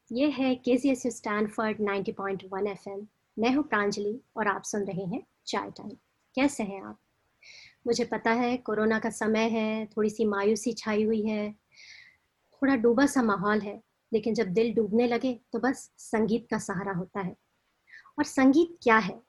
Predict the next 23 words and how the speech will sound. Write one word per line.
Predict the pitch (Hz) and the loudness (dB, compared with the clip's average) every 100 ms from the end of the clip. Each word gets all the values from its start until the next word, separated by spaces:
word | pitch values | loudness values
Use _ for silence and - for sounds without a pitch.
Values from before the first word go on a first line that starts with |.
| _ | _
संगीत | _ - 220 214 220 233 | _ -6 0 0 0 -2
है | 226 220 | -4 -6
सुर, | 233 - 226 214 214 | -6 -6 -2 -2 -4
ताल, | 233 - 202 214 226 | -8 0 2 2 0
शब्द, | - 220 214 _ - | -2 -4 -6 _ -6
आवाज़ | 208 202 202 208 - | -2 0 -2 -4 -4
का | 220 | -4
मिलन। | 202 196 202 214 _ _ - | -2 -4 -8 -12 _ _ -8
लेकिन | 208 214 | -4 0
मुझे | 214 202 | 0 0
लगता | 247 240 - | -2 -4 -4
है | 240 285 | -2 -2
कि | 285 - | -4 -8
इससे | - - 339 | -8 0 4
भी | 294 | 4
ज़्यादा | 240 214 233 | 4 0 2
ज़रूरी | 233 220 214 208 202 | 2 2 0 -2 -6
है | 262 | -8
संगीत | - 214 208 208 214 | -6 -4 -4 -4 -6
में | 220 254 - _ _ | -4 -4 -6 _ _
निष्ठा | 220 226 - - 240 | 0 0 -2 -2 -2
का | 214 | -2
होना। | 165 208 208 | -6 -8 -10